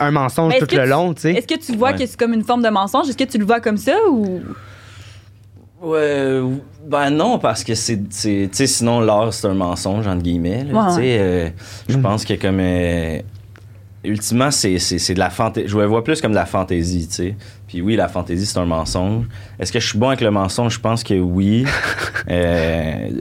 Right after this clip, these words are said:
Speaker 3: à cause de l'improvisation, tu sais, mettons,
Speaker 1: T'en as
Speaker 3: dans
Speaker 1: fait
Speaker 3: un
Speaker 1: beaucoup, euh, d'improvisation ?
Speaker 3: Depuis, euh, secondaire quatre.
Speaker 1: Ouais, ok.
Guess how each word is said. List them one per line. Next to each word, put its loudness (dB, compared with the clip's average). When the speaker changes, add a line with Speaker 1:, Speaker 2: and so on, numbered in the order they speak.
Speaker 3:
à 0
cause 0
de 2
l'improvisation, -2
tu -8
sais, 0
mettons, 0
Speaker 1:
T'en 2
as 2
Speaker 3:
dans 2
Speaker 1:
fait 2
Speaker 3:
un 2
Speaker 1:
beaucoup, 4
euh, 4
d'improvisation ? 0
Speaker 3:
Depuis, 0
euh, 4
secondaire 0
quatre. -2
Speaker 1:
Ouais, 2
ok. -10